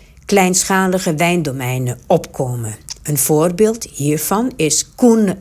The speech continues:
Marueffe van wijndomein Wideu. Koen begon in tweeduizend achttien met negen druivenrassen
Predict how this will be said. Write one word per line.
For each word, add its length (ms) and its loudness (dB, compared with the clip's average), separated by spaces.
Marueffe 840 2
van 320 0
wijndomein 680 2
Wideu. 520 4
Koen 360 4
begon 380 2
in 140 -2
tweeduizend 640 0
achttien 760 0
met 600 0
negen 880 2
druivenrassen 1080 0